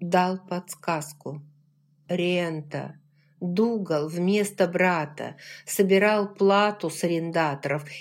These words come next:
и, видимо, возвращался в Леох.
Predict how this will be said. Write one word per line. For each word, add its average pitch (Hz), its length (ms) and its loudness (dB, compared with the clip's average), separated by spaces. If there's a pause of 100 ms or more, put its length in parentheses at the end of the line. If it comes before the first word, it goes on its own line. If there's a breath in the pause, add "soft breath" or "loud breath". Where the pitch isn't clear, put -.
(140)
и, 190 160 4
видимо, 202 500 0
возвращался 160 840 -4
в 147 40 -6
Леох. 147 600 -6